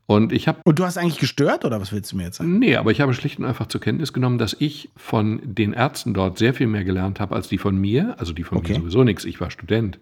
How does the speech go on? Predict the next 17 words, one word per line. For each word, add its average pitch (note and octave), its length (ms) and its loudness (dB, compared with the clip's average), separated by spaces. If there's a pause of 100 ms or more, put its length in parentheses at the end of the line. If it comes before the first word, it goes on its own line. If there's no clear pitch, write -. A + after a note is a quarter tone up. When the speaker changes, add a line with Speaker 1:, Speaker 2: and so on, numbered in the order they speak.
Speaker 2:
Mhm. F#2+ 380 -2
Speaker 1:
Schon - 180 -4
relativ F2+ 320 -2
weit, B2 180 4
aber G2 100 0
trotzdem G#2+ 300 -4
Student. A2 480 -2
Nur G#2+ 340 4
die F#2 160 -6
Vorstellung, A2+ 500 4
dass G2+ 260 0
die C3+ 140 -2
von B2+ 180 2
mir B2 180 4
profitieren, C3 640 2
die A2 220 -2
war F#2+ 400 -2